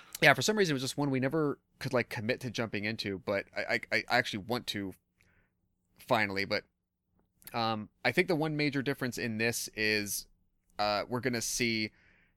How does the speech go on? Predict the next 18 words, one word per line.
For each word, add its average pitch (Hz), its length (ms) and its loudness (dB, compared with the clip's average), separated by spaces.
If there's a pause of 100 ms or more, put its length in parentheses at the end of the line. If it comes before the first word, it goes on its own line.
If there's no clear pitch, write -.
(420)
uh, 101 340 2 (400)
you 139 140 0
know, 104 60 0
call 135 320 4
it, 123 100 2 (640)
give 180 160 8
it 156 80 4
a 139 40 2
name 135 240 6
if 123 140 -4
you 113 60 0
want 110 140 2
to. 104 240 -2
We're 147 120 2
basically 170 280 2
gonna 143 200 2
get 123 220 0
Lady 117 460 2